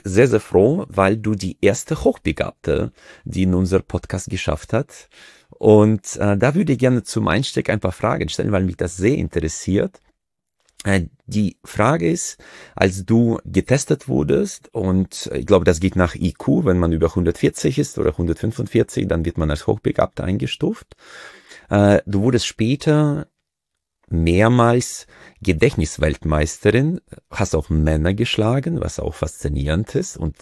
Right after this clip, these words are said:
sehr, sehr gut. Und hast einige Klassen übersprungen, was, glaube ich, extrem schnell auch beim Abi. Wenn ich jetzt Carol Dweck aufgreife mit ihrem, äh, Growth Mindset,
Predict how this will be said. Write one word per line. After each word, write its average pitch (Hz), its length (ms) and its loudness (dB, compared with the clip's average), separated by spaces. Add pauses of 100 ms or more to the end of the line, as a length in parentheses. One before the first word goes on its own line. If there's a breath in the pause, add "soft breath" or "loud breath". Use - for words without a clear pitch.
(100)
sehr, 76 360 -2
sehr 73 180 -6
gut. 80 560 -2 (800 loud breath)
Und 104 460 2
hast - 280 -2
einige 131 380 2
Klassen 113 400 -2
übersprungen, 110 420 -2
was, 104 120 0
glaube 92 220 0
ich, 87 140 -6
extrem 127 460 -2
schnell 117 520 2
auch 98 200 2
beim 95 340 0
Abi. 98 520 -6 (840 soft breath)
Wenn 101 160 4
ich 113 100 0
jetzt - 220 -2
Carol 139 280 4
Dweck 113 380 0
aufgreife 113 880 0
mit 98 440 -2
ihrem, 92 500 2
äh, 87 400 -4 (120)
Growth 95 380 2
Mindset, - 840 -2